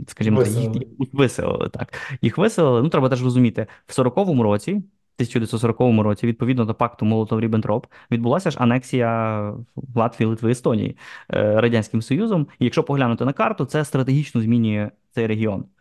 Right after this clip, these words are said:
Speaker 1: Тому що, по суті, е, завдяки тому, що Балтійські країни були частиною Радянського Союзу, він безпосередньо межував з Калінінградом. Тобто це, звісно ж, е, був серйозний аргумент, чому саме до Москви треба було прилучати цю, е, територію.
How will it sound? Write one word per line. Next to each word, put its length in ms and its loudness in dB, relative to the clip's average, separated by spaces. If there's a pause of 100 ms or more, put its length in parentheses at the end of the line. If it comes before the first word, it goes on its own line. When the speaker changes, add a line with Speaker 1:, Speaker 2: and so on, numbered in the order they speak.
(140)
Speaker 1:
Тому 220 4
що, 180 -4
по 120 -8
суті, 340 0
е, 400 0 (100)
завдяки 400 -2
тому, 220 2
що 520 -2 (140)
Балтійські 420 -2
країни 340 0
були 220 0
частиною 380 -2
Радянського 380 -2
Союзу, 420 -2 (120)
він 160 6
безпосередньо 520 0
межував 360 0
з 220 -4
Калінінградом. 540 0 (480)
Тобто 880 0
це, 160 2
звісно 320 0
ж, 240 -4
е, 320 2
був 180 0
серйозний 400 0
аргумент, 420 0
чому 220 0
саме 220 -2
до 100 -4
Москви 280 -2
треба 240 -6
було 200 -2
прилучати 500 -2
цю, 300 -4 (400)
е, 200 2
територію. 600 2